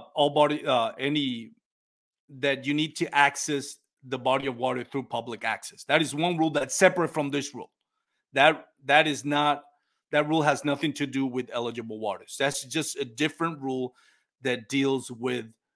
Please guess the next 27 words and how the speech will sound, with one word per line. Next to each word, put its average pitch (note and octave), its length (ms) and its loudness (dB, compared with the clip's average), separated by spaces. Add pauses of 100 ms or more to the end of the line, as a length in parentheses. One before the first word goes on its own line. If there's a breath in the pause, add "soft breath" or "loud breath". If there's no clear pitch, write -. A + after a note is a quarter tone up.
(220)
um, G#2 500 -2 (720)
accessible, A#2+ 600 -4 (100)
the A#2+ 220 0
accessible A#2+ 480 -4
point. G2+ 240 -16
So C#3+ 140 4
he's G#3+ 180 4
saying D#3+ 360 2 (880 soft breath)
basically D#3 680 4
that A#2+ 460 0 (260)
he E3 300 0
accessed, D#3 680 6 (440)
the C#3 180 0
creek F3 340 2
is D3 160 0
okay D#3 420 2
as C#3 140 0
long C#3 220 0
as B2 140 -6
it A#2+ 100 -6 (100)
access B2+ 560 0
on A#2+ 240 -6
public A#2+ 360 -4
water. A2+ 320 -2
And C#3+ 220 2
that C#3+ 360 8
what, D3 360 4